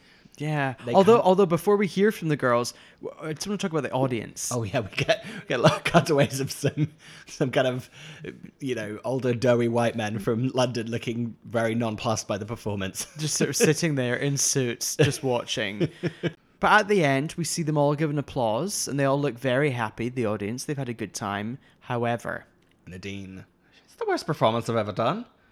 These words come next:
Speaker 1: Worst performance she's ever done.
Speaker 2: And what does Kim say?
Speaker 1: Kimberly
Speaker 2: She says, "I don't think I've ever sung, I don't think I've ever sung that song that bad."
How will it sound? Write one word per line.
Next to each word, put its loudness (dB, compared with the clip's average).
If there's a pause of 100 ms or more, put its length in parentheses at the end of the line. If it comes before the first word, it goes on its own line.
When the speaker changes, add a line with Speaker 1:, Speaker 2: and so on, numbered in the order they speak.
(300)
Speaker 1:
Worst -6
performance -8
she's -14 (120)
ever -8
done. -8
Speaker 2:
And -10
what -6
does -10
Kim -2
say? -6 (440)
Speaker 1:
Kimberly -2 (320)
Speaker 2:
She -12
says, -6
"I -10
don't -8
think -10
I've -6
ever -8
sung, -10 (120)
I -6
don't -6
think -8
I've -6
ever -8
sung -8
that -10
song -6
that -6
bad." -8